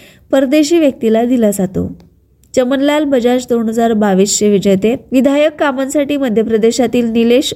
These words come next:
देसाई यांची रचनात्मक कार्यासाठी जमनलाल बजाज पुरस्कारासाठी निवड करण्यात आली आहे. भिल्ल समाजाच्या उन्नतीसाठी काम करणाऱ्या संपर्क समाजसेवी संस्थेचे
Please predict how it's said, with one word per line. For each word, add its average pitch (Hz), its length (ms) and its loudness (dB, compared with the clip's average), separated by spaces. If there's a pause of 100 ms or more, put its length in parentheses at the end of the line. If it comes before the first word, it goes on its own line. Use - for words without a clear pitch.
देसाई 240 440 2
यांची 240 340 -2
रचनात्मक 226 580 -2 (100)
कार्यासाठी 226 640 0 (420)
जमनलाल 262 480 0
बजाज 262 400 0
पुरस्कारासाठी 240 840 -2
निवड 208 300 0
करण्यात 196 360 -2
आली 185 160 2
आहे. 220 340 2 (460)
भिल्ल 269 300 4
समाजाच्या 302 520 -2
उन्नतीसाठी 262 680 -2
काम 214 280 -2
करणाऱ्या 220 560 0 (340)
संपर्क 277 560 -2
समाजसेवी 285 840 0
संस्थेचे 247 760 0